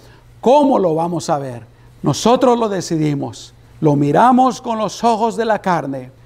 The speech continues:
con los ojos que solo miran las circunstancias, o los miramos con los ojos de la fe,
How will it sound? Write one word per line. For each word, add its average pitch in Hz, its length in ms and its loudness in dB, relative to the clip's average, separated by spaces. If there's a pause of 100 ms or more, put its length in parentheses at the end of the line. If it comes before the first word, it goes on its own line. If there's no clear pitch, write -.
con 143 160 -4
los 139 160 -4
ojos 240 260 2
que 196 120 -8
solo 214 260 2
miran 226 260 2
las 202 160 0
circunstancias, 175 1000 -6 (520)
o 143 140 0
los 180 260 4
miramos 175 720 -2 (100)
con 139 160 -6
los 131 220 -2
ojos 185 640 0
de 143 200 -2
la 127 160 -4
fe, 147 480 -2